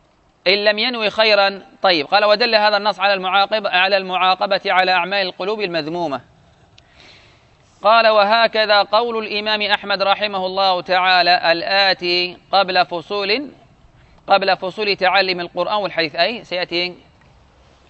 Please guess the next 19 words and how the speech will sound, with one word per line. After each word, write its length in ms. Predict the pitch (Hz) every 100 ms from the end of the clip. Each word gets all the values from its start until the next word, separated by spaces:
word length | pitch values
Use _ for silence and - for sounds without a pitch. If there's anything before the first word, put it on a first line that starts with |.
| _ _ _ _ _ _ _ -
في 100 | 156
كتاب 320 | 151 165 180
الآداب 500 | 165 151 160 185 240
الشرعية. 540 | 170 160 156 156 139 131 _ _ _ _ - - _ - - _ -
وفي 300 | 185 254 247
وصية 360 | 226 269 247
أخرى، 320 | 233 180 175 - - _ -
هذه 200 | 170 202
وصية 300 | 196 233 226
أخرى 180 | 220 208
من 60 |
الإمام 240 | 208 202 196
أحمد 240 | 190 180
رحمه 380 | 180 190 190 175
الله 260 | 180 190
تعالى 320 | 170 180 214 196
داخل 300 | 208 202 180
هذه 200 | 226 220
الوصية. 500 | 170 151 143 123